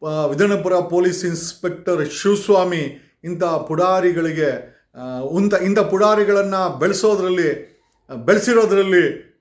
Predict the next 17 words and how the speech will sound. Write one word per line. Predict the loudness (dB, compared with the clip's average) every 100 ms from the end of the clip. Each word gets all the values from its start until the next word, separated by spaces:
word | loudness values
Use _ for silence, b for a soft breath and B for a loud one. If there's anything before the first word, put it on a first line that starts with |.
| -14
I | -12 -8
think, | -8 -8 -6
ಆ, |
ಒಂದು | -4 -4 -4 -4 -4
ಸೂಕ್ತ | -4 -2 0
ಉದಾಹರಣೆ | 0 2 0 0
ಅಂತ | -4 -4
ಹೇಳ್ಬೋದು. | -4 -4 -4 -6 -8 -10 b b b b
ಯಾವುದೇ | 0 2 6 6
ಏರಿಯಾ | 4 0
ಪೊಲೀಸ್ | -2 -2 -2 -2
ಇನ್ಸ್‌ಪೆಕ್ಟರ್ | -4 -4 -6 -6 -2
ಆಗಿರಲಿ, | -2 0 0 0 0 0 -4 -16 -14 0
ಪುಡಾರಿಗಳನ್ನು | 2 4 4 4 2 0 -2 0
ಬೆಳೆಸಿಲ್ಲ | -2 -2 -2 -2
ಅಂತಂದರೆ | -2 -4 -6 -6 -4 -2
ಯಾವುದೇ | -2 0 0 0 -2